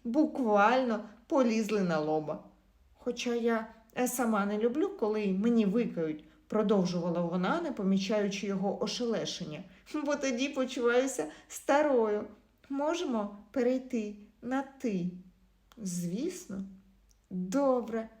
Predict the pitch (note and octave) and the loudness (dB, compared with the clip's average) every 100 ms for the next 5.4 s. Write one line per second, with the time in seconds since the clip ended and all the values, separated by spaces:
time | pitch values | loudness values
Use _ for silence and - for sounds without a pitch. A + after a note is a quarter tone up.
0 | - - D4 D4+ C4 - B3+ B3+ B3 G#3 | -14 -4 0 2 0 2 4 4 4 0
1 | G#3 A3+ A#3+ C#4 C#4+ C#4+ C4+ A#3 A#3 C#4 | -2 -2 0 -2 -2 -2 -2 -2 2 4
2 | B4 D#5 D#4+ - C#4+ - C#4+ C4+ - - | 6 4 2 -4 -6 -4 -4 -4 -10 -12
3 | - - G4+ D#4+ B3+ G3+ G3 G3+ A#3 A3+ | -12 -2 4 6 6 4 -2 2 2 4
4 | A3+ D4 A4 - A#3+ - - - C#4+ B3+ | 2 2 2 -4 -6 -6 -14 -4 0 4
5 | C#4+ B3+ B3 | 4 4 0